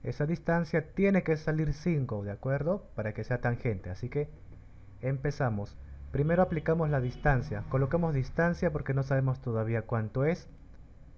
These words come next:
En la parte de arriba va valor absoluto de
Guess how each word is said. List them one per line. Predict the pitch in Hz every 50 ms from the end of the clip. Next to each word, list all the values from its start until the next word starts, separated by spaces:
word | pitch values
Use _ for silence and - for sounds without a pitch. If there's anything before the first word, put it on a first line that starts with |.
| - - - - - -
En | 123 117
la | 120 113
parte | - - 135 131 127 - 139
de | 139 143
arriba | 147 147 165 165 160 151 147
va | 127 131 - - - - -
valor | - 117 117 117 127 135 156
absoluto | 151 151 - - 160 - - - 147 135
de | 151 180 202